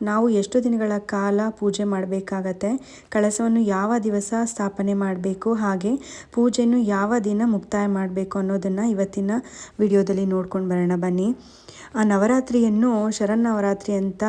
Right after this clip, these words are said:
ಕರಿತೀವಿ. ಯಾಕಂದ್ರೆ ಒಂಬತ್ತು plus ಒಂದು, ಹತ್ತು ದಿನಗಳ ಕಾಲ ಆಚರಿಸುವಂತಹ ಹಬ್ಬ ಇದು. ದುರ್ಗಾ ಮಾತೆಯ ವಿವಿಧ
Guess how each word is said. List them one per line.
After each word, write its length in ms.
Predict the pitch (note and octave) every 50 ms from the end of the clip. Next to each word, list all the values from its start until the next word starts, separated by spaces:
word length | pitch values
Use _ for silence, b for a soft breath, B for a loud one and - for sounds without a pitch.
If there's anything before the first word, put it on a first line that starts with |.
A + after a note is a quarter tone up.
| G#3 F#3+ F#3+
ಕರಿತೀವಿ. 720 | G3 - G3 F3+ G3 G3 G3 - G3+ G3 F#3 G3+ A3 A3+
ಯಾಕಂದ್ರೆ 840 | G#3 G3 F#3+ G3 - G3+ G3+ G#3 A3 G#3 G3+ A#3 - - - - - - -
ಒಂಬತ್ತು 400 | G#3 A3 A3+ B3 B3+ B3+ C4 B3
plus 360 | B3+ - A3 A3 A3 - G#3
ಒಂದು, 300 | G3+ G3 G3+ G3 G3+ G3
ಹತ್ತು 360 | F#3 G3+ F#3+ G3 - B3 B3
ದಿನಗಳ 340 | A#3 A#3 A3+ A3 A3 G#3+ G#3+ G#3+
ಕಾಲ 340 | G#3+ - G#3 G3 G3 G3+ G#3
ಆಚರಿಸುವಂತಹ 1040 | G3+ F#3+ F#3+ F#3+ - G#3+ G3+ G3+ G3+ - G#3+ G3 G3 F#3+ F#3 F#3 F3+ F#3+ F#3+ F#3+ A3+ G#3 F#3+
ಹಬ್ಬ 200 | F3+ F3 F3 F#3+
ಇದು. 460 | F#3+ F#3+ F#3+ E3+ F#3+ G#3 C4 D4+ B B B B B B B B
ದುರ್ಗಾ 320 | G#3 G#3 G3+ G3+ A#3 B3+
ಮಾತೆಯ 380 | C4 B3+ A#3+ A3+ A3 A#3 A3+ A3+
ವಿವಿಧ 420 | G#3+ G#3 G3+ G3 A#3 A#3+ A3+ G3+